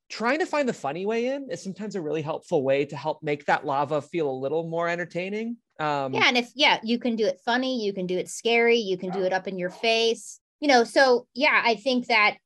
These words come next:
Speaker 2: I, I love that episode too. Um, I loved being with her on the safari, Jen, super smart. Um, that coping mechanism. So when we talk about lava, and your character will never say the lava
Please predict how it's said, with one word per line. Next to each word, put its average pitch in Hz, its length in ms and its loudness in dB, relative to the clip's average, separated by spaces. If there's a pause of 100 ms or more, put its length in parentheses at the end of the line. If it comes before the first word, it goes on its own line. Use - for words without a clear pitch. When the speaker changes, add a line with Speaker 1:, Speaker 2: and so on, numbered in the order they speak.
(100)
Speaker 2:
I, 196 220 0
I 220 180 0
love 208 240 2
that 202 160 0
episode 190 440 -6
too. 190 580 -4
Um, 180 260 -6
I 175 80 -6
loved 185 240 -4
being 175 160 -10
with 180 140 -8
her 185 120 -10
on 170 140 -8
the 170 60 -10
safari, 170 560 -8
Jen, 175 560 -10
super 190 280 -16
smart. 175 540 -10
Um, 175 440 -10 (120)
that 196 240 -2
coping 247 420 -2
mechanism. 170 580 -4 (240)
So 269 200 4
when 285 180 4
we 381 140 4
talk 403 220 -2
about 269 260 4
lava, 196 800 2
and 185 400 -2 (520)
your 339 220 0
character 277 800 0
will 202 360 -4
never 254 580 0
say 196 640 0
the 165 120 -6
lava 165 600 -4